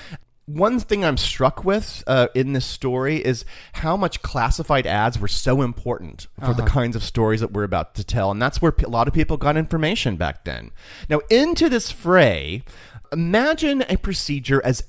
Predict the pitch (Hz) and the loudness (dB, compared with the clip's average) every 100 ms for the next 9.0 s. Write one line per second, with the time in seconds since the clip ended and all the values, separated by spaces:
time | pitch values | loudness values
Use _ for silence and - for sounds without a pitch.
0 | - 233 - 285 202 170 - 123 87 65 | -2 -2 0 -2 0 -2 0 0 0 -2
1 | - - - - 147 147 139 - - 170 | -10 -14 -14 -4 0 2 2 0 0 0
2 | 175 185 277 - 107 76 - - - 110 | 2 2 0 0 -2 -4 -12 -12 -4 -4
3 | 98 - 80 69 62 - 58 50 - - | -4 -4 -6 -6 -14 -14 -14 -16 -20 -20
4 | - - - - - - - 277 349 311 | -20 -20 -6 -4 -4 -8 -4 -2 -2 0
5 | 190 175 156 - - 185 208 202 190 127 | 0 2 0 -2 -6 -2 -2 -2 -4 -4
6 | 123 127 110 101 98 113 107 - - - | -2 0 0 -2 -2 -6 -6 -10 -18 -10
7 | 147 143 139 - 143 139 156 139 110 117 | -4 -2 -4 0 0 2 2 -2 -2 -4
8 | 110 117 - 107 101 110 113 107 - 170 | -2 -8 -4 -4 -2 -4 -6 -6 -4 -4